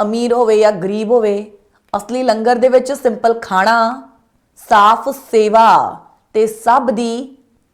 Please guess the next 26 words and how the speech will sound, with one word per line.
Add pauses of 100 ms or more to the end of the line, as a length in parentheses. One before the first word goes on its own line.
ਭਲਾਈ (100)
ਸੀ। (640)
ਜਦੋਂ
ਆਪਾਂ
ਪ-,
ਦੇਖਦੇ
ਹਾਂ
ਨਾ, (540)
ਲੰਗਰ
ਦੀ
ਸ਼ੁਰੂਆਤ
ਜਦੋਂ
ਕੀਤੀ
ਗਈ
ਹੈ (1040)
ਸਾਡੇ
ਗੁਰੂਆਂ
ਵੱਲੋਂ, (440)
ਤੇ
ਉਸ (360)
ਲੰਗਰ
ਦੇ
ਵਿੱਚ
ਕੀ
ਹੁੰਦਾ
ਸੀਗਾ?